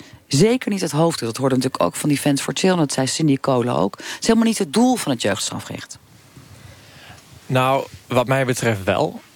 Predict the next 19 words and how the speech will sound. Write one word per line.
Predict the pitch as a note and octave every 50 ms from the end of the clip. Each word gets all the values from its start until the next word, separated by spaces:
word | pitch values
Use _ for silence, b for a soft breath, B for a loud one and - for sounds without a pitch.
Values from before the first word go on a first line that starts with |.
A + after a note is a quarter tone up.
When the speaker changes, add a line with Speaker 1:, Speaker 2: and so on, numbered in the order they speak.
| - - - - -
Speaker 2:
Ik | - -
Speaker 1:
Ja, | - D3
maar | E3+ G3
Speaker 2:
denk | - -
Speaker 1:
het | A2+ A2+
is | D#3+ -
niet | - G3+ - -
volgens | - E3 D3+ C#3+ - C#3+ B2+
de | - D#3
wet | E3 G3 G3 -
niet | D3 A#2+ -
zo. | - -
Dus | A#2+ F#3
wat | A#3 B3 -
ga | - C#3+ C3+
je | B2+
eraan | C#3 D3+ F3 G3+
doen? | A#3 B3+ B3 A#3 G#3+ - B B B B B B B B B B B B B B B B - -
Speaker 2:
Eh, | A2 G#2+ G#2 G2+ G2+ G2 G2 G2 G2 G2 G2